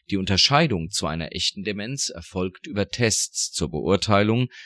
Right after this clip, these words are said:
der tatsächlichen Leistungsfähigkeit. Außerdem verschwinden die Symptome bei der Pseudodemenz, was bei der echten Demenz nicht der Fall ist. Bei einer psychotischen, also einer wahnhaften Depression treten im Laufe der Erkrankung Wahnideen auf.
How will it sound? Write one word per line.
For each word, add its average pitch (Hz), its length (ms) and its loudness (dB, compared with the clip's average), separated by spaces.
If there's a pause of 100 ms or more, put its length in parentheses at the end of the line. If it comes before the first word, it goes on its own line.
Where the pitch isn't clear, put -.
(120)
der 78 120 -6
tatsächlichen 90 800 0
Leistungsfähigkeit. 76 1400 -2 (520)
Außerdem 104 640 4
verschwinden 123 640 4
die 85 80 2
Symptome 92 640 4 (260)
bei 76 120 -4
der 76 120 -2
Pseudodemenz, 104 1080 2
was - 220 -8
bei 65 140 -6
der - 180 -6
echten 87 320 0
Demenz 92 640 0
nicht 82 540 2
der 71 100 -4
Fall 64 260 -6
ist. - 420 -10 (1900)
Bei 107 220 8
einer 113 240 4
psychotischen, 104 880 4
also 78 240 -2
einer 76 240 0
wahnhaften 98 560 4
Depression 87 720 2
treten 98 380 0
im 92 140 2
Laufe 113 340 2
der 135 120 6
Erkrankung 92 680 0
Wahnideen 80 720 2
auf. 62 520 -8